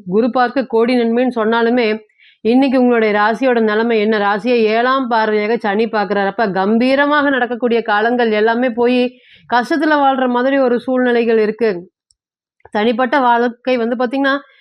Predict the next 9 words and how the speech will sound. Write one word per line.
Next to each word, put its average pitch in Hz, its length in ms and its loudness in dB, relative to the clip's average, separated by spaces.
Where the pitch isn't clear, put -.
பெருசா 294 320 0
ஒரு 254 160 0
வளர்ச்சியே 254 720 0
இல்லைங்க 254 340 0
ரெண்டரை 220 340 0
வருஷமா 233 460 -2
அப்படின்னு 208 400 0
சொல்ற 226 220 0
அளவுக்கு 220 520 0